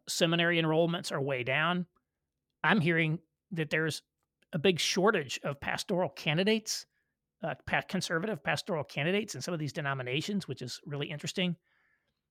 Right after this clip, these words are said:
Uh, people are hearing it from both sides in these churches. It's like, think about masking in, in a church. Should you have masks or no masks during covid? Should you meet or not meet? What should the rules be?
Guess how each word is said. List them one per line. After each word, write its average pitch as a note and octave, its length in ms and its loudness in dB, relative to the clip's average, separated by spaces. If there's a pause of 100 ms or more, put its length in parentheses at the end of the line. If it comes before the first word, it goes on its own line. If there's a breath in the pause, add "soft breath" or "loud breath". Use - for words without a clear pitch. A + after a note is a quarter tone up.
(240)
Uh, D3 240 -2 (340)
people A#3+ 240 6
are A3 80 10
hearing A3+ 260 8
it G#3 120 6
from F3 140 4
both F3 200 4
sides - 580 -2 (160)
in D#3+ 140 -8
these D3+ 180 -6
churches. - 500 -4
It's - 120 -12
like, D#3+ 220 -2
think G3 160 2
about E3+ 380 4
masking C#3+ 760 0 (380)
in, B2+ 360 -2 (120)
in D3 100 -2
a B2 60 -6
church. - 320 -8
Should - 320 -4
you F#3 100 0
have D3 200 0
masks D#3 640 0 (320)
or D#3 100 2
no D#3+ 160 4
masks B2 300 -2
during C#3+ 160 -6
covid? - 320 -6
Should D#3+ 140 0
you F3 100 4
meet F3+ 320 0
or D3 80 -4
not D3+ 260 -2
meet? D3 260 -10
What G3+ 160 -2
should G#3 120 2
the F3 80 0
rules E3+ 320 -2
be? - 260 -14